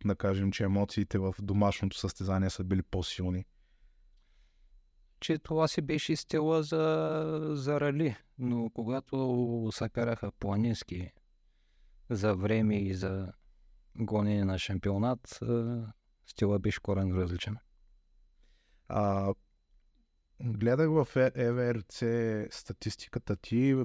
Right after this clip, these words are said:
Speaker 1: м, там е записано, че навигаторската ти кариера започва малко по-рано. Така ли е, през
Speaker 2: Не,
Speaker 1: деветдесет?
Speaker 2: това е грешка.
Speaker 1: Грешка, н-,
Speaker 2: Грешка.
Speaker 1: Кога започна, всъщност, как реши да се преориентираш от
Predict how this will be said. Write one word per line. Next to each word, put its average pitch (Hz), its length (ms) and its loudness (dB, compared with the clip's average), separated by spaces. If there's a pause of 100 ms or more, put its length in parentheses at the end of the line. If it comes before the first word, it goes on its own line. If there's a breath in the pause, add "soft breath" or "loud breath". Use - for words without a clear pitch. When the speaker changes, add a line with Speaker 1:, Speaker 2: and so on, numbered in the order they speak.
Speaker 1:
м, 113 300 2
там 110 200 2
е 123 40 4
записано, 113 520 0
че - 140 -2
навигаторската 104 840 0
ти - 120 -20
кариера 104 380 2
започва 101 440 -2
малко 101 340 0
по-рано. 92 500 -2 (480)
Така - 300 0
ли 113 40 4
е, 123 40 2
през 95 240 -2
Speaker 2:
Не, 95 40 0
Speaker 1:
деветдесет? 101 360 0
Speaker 2:
това 104 220 0
е 92 120 0
грешка. 90 380 -6 (160)
Speaker 1:
Грешка, 107 440 2
н-, 95 140 0
Speaker 2:
Грешка. 98 460 -4 (440)
Speaker 1:
Кога 101 260 2
започна, 135 720 0
всъщност, - 640 -4
как - 260 2
реши 135 240 -2
да 120 1120 2
се - 180 -6
преориентираш 107 920 0
от - 200 -10